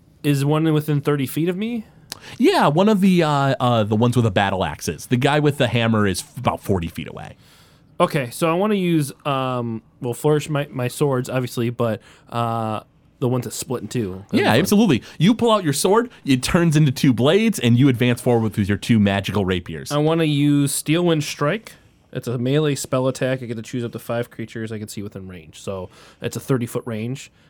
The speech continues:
Speaker 1: It lets me teleport an attack.
Speaker 2: I mean, there's only one.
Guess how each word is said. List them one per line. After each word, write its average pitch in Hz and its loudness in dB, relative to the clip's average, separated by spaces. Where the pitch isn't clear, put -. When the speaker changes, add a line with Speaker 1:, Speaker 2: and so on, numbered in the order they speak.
Speaker 1:
It 127 -4
lets 117 -4
me 110 -8
teleport 107 -6
an 80 -14
attack. - -12
Speaker 2:
I 110 0
mean, 110 4
there's 107 2
only 117 2
one. 87 -4